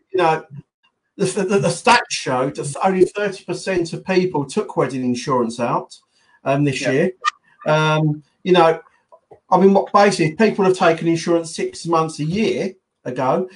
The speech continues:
Speaker 1: they would have had some sort, they would have had some indemnities in relation to pandemics. Not all insurance companies, but some were actually ga-, giving indemnities for the pandemics.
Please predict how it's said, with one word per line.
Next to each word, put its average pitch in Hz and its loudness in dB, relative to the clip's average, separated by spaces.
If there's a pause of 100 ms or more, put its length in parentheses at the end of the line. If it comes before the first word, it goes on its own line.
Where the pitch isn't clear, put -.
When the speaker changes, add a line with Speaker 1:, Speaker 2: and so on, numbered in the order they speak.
(140)
Speaker 1:
they 180 4
would 180 6
have 170 2
had 165 2
some 170 0
sort, 170 -2
they 180 0
would 170 4
have 170 -2
had 170 0
some - -4
indemnities 160 -2
in 160 -4
relation 156 0
to - -12
pandemics. 165 -2
Not 220 -2
all 214 0
insurance 156 -4
companies, 131 -6 (340)
but 156 -6
some 180 2
were 151 4 (240)
actually 160 -2
ga-, 165 2
giving 165 0
indemnities 160 -2
for 160 2
the 151 -2
pandemics. 151 -4